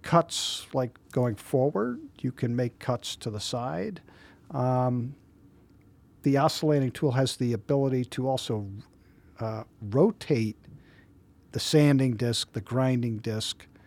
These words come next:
or the saw blade so that it's, uh, at a wacky angle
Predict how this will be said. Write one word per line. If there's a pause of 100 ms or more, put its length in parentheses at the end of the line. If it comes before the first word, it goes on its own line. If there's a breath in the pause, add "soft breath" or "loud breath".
(540 soft breath)
or
the
saw
blade (640 soft breath)
so
that (260)
it's,
uh,
at
a
wacky
angle